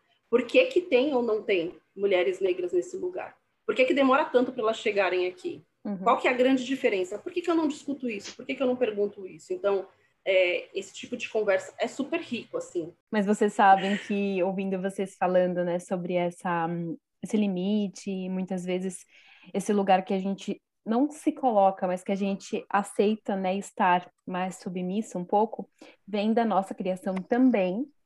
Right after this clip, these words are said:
Speaker 2: e dessa nossa grande, eu acho que como a mulher tem baixa autoestima, né? A mulher é a que mais sofre com síndrome de,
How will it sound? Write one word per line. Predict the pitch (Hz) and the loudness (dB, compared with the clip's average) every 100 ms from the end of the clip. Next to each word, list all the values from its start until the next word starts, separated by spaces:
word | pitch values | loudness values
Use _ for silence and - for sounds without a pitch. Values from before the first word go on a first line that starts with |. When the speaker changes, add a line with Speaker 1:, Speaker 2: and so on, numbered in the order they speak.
| _ _ _ | _ _ _
Speaker 2:
e | - 202 196 196 - | -4 -2 -2 -2 -2
dessa | 208 214 226 | 2 2 2
nossa | 214 214 220 | 2 2 0
grande, | 208 214 240 339 285 247 190 185 - - | -2 0 2 2 2 -4 -4 -8 -16 -8
eu | 208 | 0
acho | 208 220 - | 2 2 -4
que | 226 - _ _ | -10 -10 _ _
como | - 247 294 | 0 2 4
a | 403 | 2
mulher | 302 226 226 | 2 4 2
tem | 226 208 | 0 4
baixa | 208 208 | 4 2
autoestima, | 220 214 - - 208 190 185 | -4 -6 -8 -6 -4 -2 -2
né? | 180 220 - - | -2 -4 -6 0
A | 214 | 4
mulher | 220 208 208 | 6 8 8
é | 247 | 8
a | |
que | 285 | 4
mais | 220 247 262 | 2 2 2
sofre | 220 202 202 214 | 6 6 4 -8
com | 214 208 | -4 -4
síndrome | - 196 196 196 | -2 -2 0 -2
de, | 196 | -4